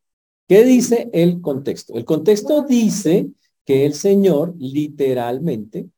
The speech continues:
viene hablando de las clases de terreno que hay en el corazón del hombre. Él dijo que Él es la semilla, que Él manda la semilla. ¿Qué es la semilla? La palabra de Dios.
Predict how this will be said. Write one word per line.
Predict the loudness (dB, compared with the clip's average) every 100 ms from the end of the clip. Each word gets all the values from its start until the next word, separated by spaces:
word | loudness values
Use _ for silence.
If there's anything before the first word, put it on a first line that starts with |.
| _
viene | -10 -8 -6
hablando | -6 -6 -6 -6 -10
de | -4 -2 0
las | -2 -4
clases | -4 -2 -2 -4 -6
de | -4 -2
terreno | -2 -2 -4 -6 -10 -12 _ _
que | -6 -4
hay | -4 -6 -8 -18 _ _ _ _
en | -8 -8
el | -8
corazón | -10 -8 -10 -8
del | -8
hombre. | -10 -14 _ _ _ _ _ _ _ _ _ _ _ _
Él | -6 -2
dijo | 0 0 0
que | 0
Él | -4
es | -6
la | -8 -4
semilla, | -2 0 0 -2 -4
que |
Él | -6
manda | -4 -4
la | -4
semilla. | -4 -4 -4
¿Qué | -2
es | -2
la |
semilla? | 0 -2 -4 -4
La | -6
palabra | -6 -6 -4 -6 -6
de | -6 -8
Dios. | -12 -20